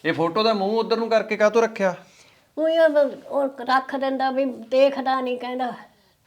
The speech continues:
Speaker 2: ਵੀ ਜਾਣੀ ਮੇਰੇ। ਫਿਰ ਕਹਿੰਦਾ, "ਬੀਬੀ, ਮੇਰਾ ਦਿਲ ਥੋੜ੍ਹਾ ਹੁੰਦਾ।" ਕਹਿੰਦਾ, "ਫਿਰ, ਫਿਰ ਮੈਂ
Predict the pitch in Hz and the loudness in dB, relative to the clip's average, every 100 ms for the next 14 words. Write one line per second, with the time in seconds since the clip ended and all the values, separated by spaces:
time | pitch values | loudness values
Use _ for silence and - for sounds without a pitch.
0 | _ _ _ _ _ _ _ _ _ - | _ _ _ _ _ _ _ _ _ -12
1 | 226 247 233 240 240 233 233 233 226 247 | -6 -4 -4 -6 -6 -6 -6 -6 -6 -8
2 | 254 233 220 247 262 254 247 233 240 226 | -8 -10 -12 -8 -8 -6 -6 -6 -6 -6
3 | 208 - 214 208 214 196 190 - _ _ | -8 -8 -6 -6 -6 -8 -12 -18 _ _
4 | _ _ _ _ _ _ _ _ _ 233 | _ _ _ _ _ _ _ _ _ -10
5 | 247 240 240 233 240 | -10 -8 -10 -10 -12